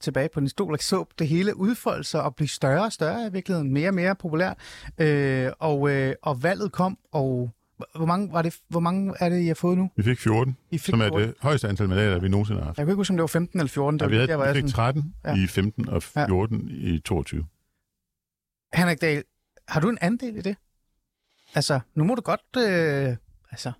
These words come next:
Speaker 1: være ærlig her.
Speaker 2: Jamen, det har alle, som, øh, som skabte det her resultat. Og,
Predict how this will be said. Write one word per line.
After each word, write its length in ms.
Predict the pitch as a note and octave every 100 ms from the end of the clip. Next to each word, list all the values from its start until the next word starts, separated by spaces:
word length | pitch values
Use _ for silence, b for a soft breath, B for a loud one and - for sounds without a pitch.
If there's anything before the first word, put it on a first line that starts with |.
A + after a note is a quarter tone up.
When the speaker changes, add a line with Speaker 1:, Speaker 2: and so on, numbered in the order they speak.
| _ _ _ _ _
Speaker 1:
være 120 | - C3
ærlig 260 | D3 A3
her. 160 | G3+ E3 - G#3+ - -
Speaker 2:
Jamen, 160 | D#2+ E2
det 160 | F#2+
har 280 | F#2+ A2 F#2+
alle, 360 | - D#2+ G#2+ C#3
som, 420 | - F#2 E2 D#2+
øh, 320 | D#2 D2+ D2
som 320 | - - E2
skabte 380 | D2+ - F2+ -
det 180 | - F#2
her 180 | F#2 F2
resultat. 500 | E2 F2 - F#2+
Og, 100 | F2